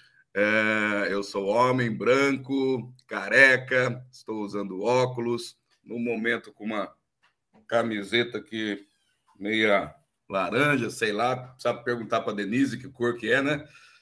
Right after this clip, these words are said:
<laughs> E com uma mensagem aqui: se você não acredita em você mesmo, quem irá acreditar?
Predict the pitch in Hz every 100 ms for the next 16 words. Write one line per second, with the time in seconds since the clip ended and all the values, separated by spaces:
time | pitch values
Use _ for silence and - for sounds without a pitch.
0 | _ - - 139 190 285 - - - -
1 | - - - - - - - - - -
2 | - - 233 233 214 190 175 - - 165
3 | - 190 190 185 185 156 160 147 131 127
4 | 117 139 160 180 180 175 170 147 143 117
5 | 139 156 - 147 127 - - _ _ _
6 | _ _ - 127 127 123 127 135 127 147
7 | 127 127 139 143 143 139 - 139 135 139
8 | 80 -